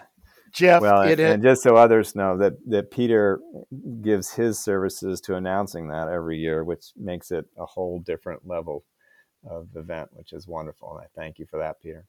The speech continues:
Speaker 1: Oh, you're, you're so welcome. Jeff, thanks for joining us. That, that was, uh, almost an hour of,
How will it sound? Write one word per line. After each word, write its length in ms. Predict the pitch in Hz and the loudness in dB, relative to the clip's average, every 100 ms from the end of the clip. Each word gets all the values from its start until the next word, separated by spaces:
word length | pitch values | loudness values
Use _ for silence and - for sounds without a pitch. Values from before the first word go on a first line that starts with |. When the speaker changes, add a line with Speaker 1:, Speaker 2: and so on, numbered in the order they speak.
| _ _ _ _ - | _ _ _ _ -6
Speaker 1:
Oh, 240 | 127 117 | -2 -2
you're, 280 | 113 123 131 | -2 -6 -8
you're 160 | 151 135 | -6 -6
so 220 | - 143 | -4 -4
welcome. 460 | 131 127 - 127 143 | -2 -4 -4 -10 -4
Jeff, 300 | 135 190 185 | 4 4 4
thanks 300 | - 196 190 | 2 0 0
for 140 | 190 | -4
joining 400 | 151 143 139 139 | -4 -2 -2 -2
us. 200 | 123 - | -8 -8
That, 200 | 151 143 160 | -8 -6 -4
that 200 | 139 170 | -4 -2
was, 320 | 143 104 139 | -4 -2 -4
uh, 240 | 127 120 - | -2 -4 -6
almost 440 | 151 151 156 139 | -4 -2 -2 -2
an 120 | 147 139 | -6 -6
hour 400 | 143 151 135 123 | -4 -2 -2 -2
of, 280 | 123 - | -4 -10